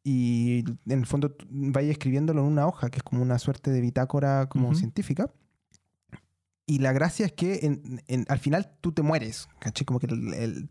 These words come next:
Speaker 1: te volvís como o tan obsesionado que, que te mueres de alguna manera. No he leído el juego, es-, escuché como una reseña nomás. Y la gracia que tiene es que eso tú lo podís como, tiene un-, una modalidad como de socializar un poco el juego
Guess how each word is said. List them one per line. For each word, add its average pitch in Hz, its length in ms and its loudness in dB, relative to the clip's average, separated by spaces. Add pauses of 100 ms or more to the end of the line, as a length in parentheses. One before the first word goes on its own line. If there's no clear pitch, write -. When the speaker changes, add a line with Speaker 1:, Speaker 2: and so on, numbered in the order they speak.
Speaker 1:
te 127 100 -2
volvís 120 300 0
como 131 400 2
o 120 200 -2
tan 139 200 0
obsesionado 156 640 0
que, 139 220 0
que 131 240 -4 (260)
te 135 100 0
mueres 143 180 2
de 143 60 0
alguna 147 180 2
manera. 160 220 2
No 135 100 4
he 139 40 4
leído 131 200 4
el 131 60 4
juego, 135 220 4
es-, 117 100 -2
escuché 131 320 -2
como 131 120 2
una 135 120 4
reseña 120 340 0
nomás. 107 220 -2 (1160)
Y 214 460 0
la 139 180 2
gracia 151 300 2
que 190 100 -2
tiene 226 260 2
es 180 140 0
que 202 520 -2
eso 190 320 0
tú 190 340 0
lo 165 160 0
podís 147 240 0
como, 151 600 2
tiene 160 160 2
un-, 151 80 2
una 147 240 4
modalidad 147 380 4
como 151 260 2
de 123 640 0
socializar 127 600 0
un 175 120 2
poco 185 200 -2
el 185 60 0
juego 220 340 0